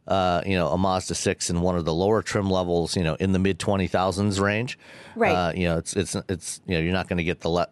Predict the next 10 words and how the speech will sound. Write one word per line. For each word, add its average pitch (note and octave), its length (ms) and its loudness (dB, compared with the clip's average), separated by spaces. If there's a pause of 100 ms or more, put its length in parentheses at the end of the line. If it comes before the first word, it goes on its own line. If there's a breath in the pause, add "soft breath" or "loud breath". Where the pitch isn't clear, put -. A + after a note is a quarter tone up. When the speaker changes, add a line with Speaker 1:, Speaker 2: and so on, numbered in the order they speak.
(120)
Speaker 1:
the F2 120 0
Nappa E2+ 300 -2
leather D#2+ 280 -2
seats G3 480 0
and, A2 260 0
and G2 160 0
the F#2 80 0
turbo G2 320 2
engine. C#3 400 0 (460 loud breath)
But, A2+ 280 2